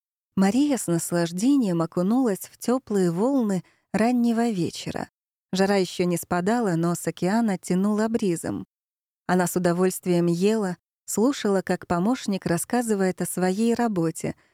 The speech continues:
хоть и не понимала многого, но участливо и безотрывно смотрела в его близко посаженные глаза. Иногда ей удавалось добавить что-то по-английски,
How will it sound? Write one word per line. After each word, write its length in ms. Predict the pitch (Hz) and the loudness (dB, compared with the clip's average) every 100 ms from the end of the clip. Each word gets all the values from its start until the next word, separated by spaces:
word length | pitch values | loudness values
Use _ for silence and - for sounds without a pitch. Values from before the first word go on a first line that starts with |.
| _ _ | _ _
хоть 280 | - 269 226 | 0 0 2
и 40 | |
не 140 | 208 202 | 0 0
понимала 600 | 190 190 208 240 208 175 | 0 2 2 2 2 0
многого, 640 | 175 233 262 190 175 165 _ _ - | 0 0 0 0 0 -2 _ _ 0
но 160 | 277 254 | 2 2
участливо 680 | - 220 233 - 190 175 | 0 -2 -2 0 0 2
и 40 | 175 | 2
безотрывно 720 | 170 170 165 190 220 202 175 | 0 0 0 2 2 2 -2
смотрела 640 | - 170 - 202 226 196 | -2 -4 0 2 2 2
в 40 | 175 | 0
его 380 | 175 175 247 - _ _ | -2 0 0 -2 _ _
близко 420 | 196 220 269 - 208 | 0 2 2 0 -2
посаженные 800 | 190 - 202 190 190 180 180 175 | -2 -2 -2 0 0 2 2 0
глаза. 560 | 175 202 180 160 185 - _ _ _ _ _ _ _ - | 0 0 0 -6 -8 -14 _ _ _ _ _ _ _ -2
Иногда 380 | 196 196 214 294 | 2 2 2 2
ей 200 | 277 214 | 4 2
удавалось 520 | 190 196 254 269 202 | 2 0 0 0 0
добавить 500 | 185 185 233 240 208 | -2 0 0 0 -4
что-то 380 | - 240 247 220 | -4 -4 -2 -2
по-английски, 880 | 214 233 254 247 180 - - 160 | -2 0 2 2 0 -2 -6 -8